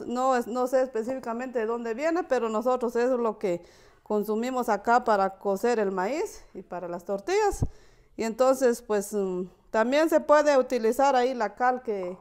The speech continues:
calía, que le dicen que se puede, que se utiliza en construcciones, también se puede hacer, pero yo les voy a enseñar, eh, de esta forma. Y aquí es donde yo siempre, pues, pongo ahí a, a remojar la cal. Ya ven cómo está ahí la ollita, ya,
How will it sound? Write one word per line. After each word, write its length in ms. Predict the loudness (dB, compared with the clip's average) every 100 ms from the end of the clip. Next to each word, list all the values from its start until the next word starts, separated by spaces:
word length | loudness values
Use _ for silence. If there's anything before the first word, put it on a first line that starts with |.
| -8
calía, 500 | -4 -4 -4 -4 -4
que 60 |
le 100 | -6
dicen 240 | -6 -6 -8
que 300 | -8 -8 -10
se 160 | -12
puede, 680 | -14 -8 -6 -6 -8 -10 -14 _
que 100 | -8
se 100 | -4 -4
utiliza 500 | -4 -6 -4 -4 -4
en 80 |
construcciones, 840 | -6 -8 -8 -12 -6 -4 -2 -6 -10 _ _ _ _
también 360 | -6 -4 -4 -4
se 100 | -4
puede 220 | -2 0
hacer, 300 | 2 0 0
pero 240 | -4 -2
yo 140 | -2 -2
les 160 | -4
voy 120 | -2 -2
a 40 |
enseñar, 380 | -2 -4 -4 0 0 -2 -12 -20 _ _ _ _
eh, 260 | -8 -6 4 4 4
de 240 | -2 -4 -4
esta 240 | -2 -2
forma. 420 | 4 4 6 0 -4 -20 -20 _ -2
Y 120 | 0
aquí 220 | 0 4
es 120 | 4
donde 260 | 4 2 2
yo 160 | 2
siempre, 460 | 0 -2 -2 -2 -6
pues, 340 | -2 -4 -4
pongo 340 | -6 -4 0 0
ahí 220 | 0 -2
a, 260 | -4 -6 -8
a 140 | -6 -4
remojar 520 | -2 -4 -2 -2 0
la 200 | -2 -2
cal. 280 | 0 0 0 -6
Ya 200 | -8 -8
ven 300 | -8 -6 -6
cómo 240 | -4 -8 -6
está 180 | -6
ahí 200 | -6 -6
la 200 | -6 -4
ollita, 360 | -4 -4 -4 -2
ya, 200 | -2 -4